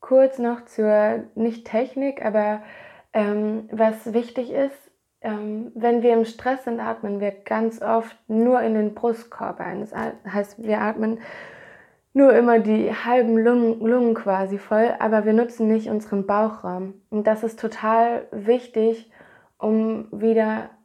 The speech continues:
in die Entspannung zu kommen und um wieder dich zu erden, dass du deinen Fokus auf den Bauch legst. Und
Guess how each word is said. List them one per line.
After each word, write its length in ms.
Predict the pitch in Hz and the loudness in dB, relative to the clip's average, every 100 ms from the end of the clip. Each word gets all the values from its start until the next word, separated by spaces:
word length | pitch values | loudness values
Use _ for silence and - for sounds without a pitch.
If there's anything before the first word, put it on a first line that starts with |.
| _ - | _ -4
in 160 | 220 | -2
die 120 | 220 220 | 0 -2
Entspannung 540 | 214 214 226 240 233 | -4 -2 -2 0 -4
zu 120 | 233 | -8
kommen 200 | - 208 | -6 -4
und 200 | 202 208 | -4 -4
um 180 | 208 202 | -6 -2
wieder 400 | 208 202 196 - - _ | 0 0 -2 -8 -16 _
dich 400 | - 208 220 220 | -12 -4 -4 -4
zu 80 | - | -10
erden, 640 | - 214 220 214 220 220 - - - _ - | -2 0 0 0 -2 -4 -10 -20 -20 _ -2
dass 220 | 214 214 | 0 0
du 80 | 214 | -4
deinen 240 | 214 202 | -4 -4
Fokus 520 | 202 233 226 226 220 - | -2 -2 0 -4 -6 -8
auf 220 | 214 202 - | -4 -4 -4
den 300 | 208 196 196 | -4 -2 0
Bauch 400 | 208 220 220 - | 4 4 2 -4
legst. 360 | 190 190 - | -4 -4 -10
Und 340 | - 196 196 | -8 -8 -8